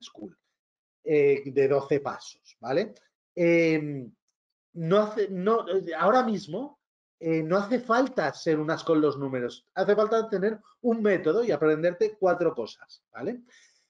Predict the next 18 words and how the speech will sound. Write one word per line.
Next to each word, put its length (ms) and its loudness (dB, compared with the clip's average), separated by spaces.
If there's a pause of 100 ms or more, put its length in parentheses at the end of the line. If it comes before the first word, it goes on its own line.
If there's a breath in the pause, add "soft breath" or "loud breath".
(240)
Darte 400 2
a 60 4
conocer 440 0
no 180 0
es 180 -4
tan 260 -2
difícil, 720 -8 (200)
¿vale? 320 -8
Yo 240 0
ya 120 2
lo 100 4
habéis 260 0
visto, 360 -4
pero 140 0
es 80 -8
que 80 2
ahora 180 4
mismo, 520 -4